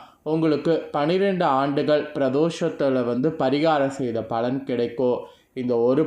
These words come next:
பிரதோஷத்துக்கே அவ்வளோ ஒரு சக்தி இருக்கு. வாங்க இந்த பிரதோஷத்துல செய்ய வேண்டிய பரிகாரத்தை பார்க்கலாம். இன்றைய காலத்துல பலரும்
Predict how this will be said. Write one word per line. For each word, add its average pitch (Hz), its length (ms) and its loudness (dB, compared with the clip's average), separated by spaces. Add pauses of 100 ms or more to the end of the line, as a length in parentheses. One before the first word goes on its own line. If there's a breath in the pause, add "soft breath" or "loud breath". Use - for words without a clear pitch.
பிரதோஷத்துக்கே 143 760 0 (160)
அவ்வளோ 139 320 2
ஒரு 113 200 0
சக்தி 131 460 -6
இருக்கு. 117 640 -2 (280 loud breath)
வாங்க 135 380 0 (100)
இந்த 131 220 0
பிரதோஷத்துல 131 760 0
செய்ய 127 340 0
வேண்டிய 117 480 -2
பரிகாரத்தை 131 800 0 (160)
பார்க்கலாம். 120 680 0 (480 loud breath)
இன்றைய 208 460 0 (120)
காலத்துல 139 640 0 (360)
பலரும் 160 460 0